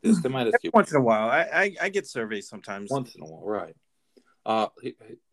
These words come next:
Speaker 1: here it is. This was, this was kind of interesting to me. What would be the biggest factor in increasing your handle?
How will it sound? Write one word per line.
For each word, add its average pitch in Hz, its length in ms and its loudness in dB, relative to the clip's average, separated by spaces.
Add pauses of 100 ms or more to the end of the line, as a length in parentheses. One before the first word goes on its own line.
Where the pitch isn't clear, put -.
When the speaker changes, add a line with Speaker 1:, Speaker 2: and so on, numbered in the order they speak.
Speaker 1:
here 131 260 0
it 113 80 -4
is. 104 80 -10 (320)
This 156 220 -8
was, - 360 -10
this 220 200 -4
was 254 140 -8
kind 190 220 -4
of 147 80 -6
interesting 120 460 -10
to 107 120 -12
me. 98 180 -14 (560)
What 185 140 10
would 190 140 -2
be 156 220 -2
the 117 180 -2
biggest - 560 -2
factor 90 560 -12
in 98 140 -14
increasing 92 420 -12
your 98 120 -12
handle? 127 420 -6